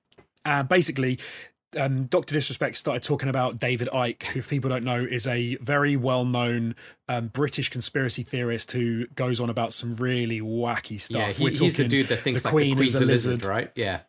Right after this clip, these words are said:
Speaker 2: <laughs>
Speaker 1: Yeah, um, that we're all vibrations and blah, blah, blah. He said he was Jesus on T V one time.
Speaker 2: Wow.
Speaker 1: This is a wacky dude, okay?
Speaker 2: <laughs>
Speaker 1: Um, but he starts talking about David Icke and talking about his book,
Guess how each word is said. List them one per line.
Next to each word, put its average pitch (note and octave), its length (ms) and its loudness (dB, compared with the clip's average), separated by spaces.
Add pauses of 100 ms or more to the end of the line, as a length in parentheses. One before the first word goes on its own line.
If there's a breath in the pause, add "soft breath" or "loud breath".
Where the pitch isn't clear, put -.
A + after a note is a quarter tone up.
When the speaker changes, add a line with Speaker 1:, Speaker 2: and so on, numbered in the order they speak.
(100)
Speaker 2:
<laughs> - 200 -2
Speaker 1:
Yeah, B2+ 420 4 (120)
um, C3 400 2
that C3 240 -2
we're C3 340 2
all B2 240 2
vibrations B2 1000 0
and A2+ 280 -2
blah, B2 160 0
blah, A2+ 120 -4
blah. A#2 180 0
He B2+ 120 0
said D#3+ 160 4
he C#3+ 40 2
was C3+ 140 2
Jesus B2 420 -2
on A2+ 80 -4
T A#2 160 -4
V A2+ 160 -4
one A2 160 -6
time. A2 240 -6 (160 loud breath)
Speaker 2:
Wow. - 60 -8
Speaker 1:
This D#3 140 4
is C#3+ 60 4
a C#3+ 40 6
wacky B2+ 400 0
dude, G#2 240 -6
okay? A2 300 -8
Speaker 2:
<laughs> A#4+ 60 4 (420 loud breath)
Speaker 1:
Um, C#3 280 0 (400)
but A#2 100 -2
he F#3 160 2
starts D#3 300 4
talking C3+ 260 2
about C3+ 200 0
David C3 180 0
Icke E3+ 240 2
and A#2 100 -10
talking B2+ 280 -6
about A#2+ 180 -2
his A2+ 140 -6
book, C#3 480 -4